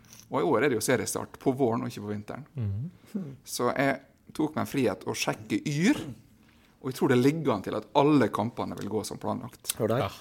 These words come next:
Speaker 2: fantastisk.
Speaker 1: Men vi får se, det er ikke avgjort ennå.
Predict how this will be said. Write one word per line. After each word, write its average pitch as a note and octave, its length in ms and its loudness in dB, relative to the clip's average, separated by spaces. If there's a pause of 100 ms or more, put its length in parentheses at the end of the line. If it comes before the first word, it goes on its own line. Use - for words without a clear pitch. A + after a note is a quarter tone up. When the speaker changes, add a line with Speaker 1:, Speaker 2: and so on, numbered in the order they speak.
(140)
Speaker 2:
fantastisk. - 720 -12 (800)
Speaker 1:
Men A2 160 -2
vi G#2+ 80 0
får A#2+ 120 0
se, A#2+ 180 0
det A2 100 -2
er G#2 60 -6
ikke F2 180 -4
avgjort G2+ 320 0
ennå. - 140 -8